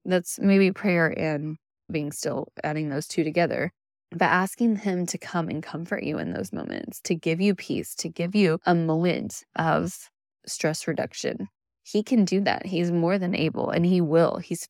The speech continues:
faithful to do those things. So stress can influence your overall health, and it can also e-,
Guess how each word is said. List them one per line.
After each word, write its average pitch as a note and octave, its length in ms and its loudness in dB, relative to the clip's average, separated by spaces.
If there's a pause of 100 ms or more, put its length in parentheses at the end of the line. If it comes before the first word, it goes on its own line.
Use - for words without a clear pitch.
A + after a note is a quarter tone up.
faithful - 460 -2
to - 120 -6
do D#3 200 -4
those - 260 -4
things. - 480 -10
So - 300 2
stress G#3 320 4
can B3+ 100 2
influence F#3+ 460 2
your G#3 120 2
overall F3 280 4
health, E3+ 400 0 (100)
and F3 260 2
it - 140 0
can F3+ 140 -2
also E3 400 2
e-, D#3+ 180 -2